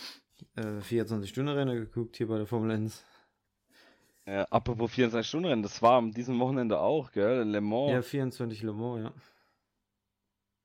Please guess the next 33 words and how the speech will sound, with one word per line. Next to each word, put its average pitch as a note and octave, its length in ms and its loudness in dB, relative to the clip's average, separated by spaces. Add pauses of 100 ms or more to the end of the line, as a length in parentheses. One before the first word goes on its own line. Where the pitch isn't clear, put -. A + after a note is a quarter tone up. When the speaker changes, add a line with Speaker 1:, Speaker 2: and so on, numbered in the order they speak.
(240)
Speaker 2:
Immer D#3 300 2
u-, A2+ 160 -2
eine A#2 320 2
Woche C3 220 -2
nacheinander A#2+ 560 2
oder F#2+ 120 4
so, F#2+ 200 -4
gell? A#2 340 -2 (800)
Speaker 1:
Ja, A#2+ 160 0 (720)
aber B2 280 0
ich - 600 -8
bin B2 180 0
ehrlich, D#3 580 -2 (540)
ich - 160 -6
find B2+ 220 -2
das - 100 -12
Konzept B2 420 -4
von A#2+ 120 -12
vierundzwanzig A#2 540 -4
Stunden A2+ 260 -6
Rennen A2 280 -4
Nürburgring A#2+ 720 -2
viel, A2 320 -6
viel G#2+ 200 -6
geiler, G#2 360 -4
weil G#2 120 -4
du G#2 80 -6
hast G#2 180 -12 (140)
viel, D3 320 -6
viel C3 160 -6
mehr A#2 180 0
Klassen, A2+ 500 -4
die A2 200 -8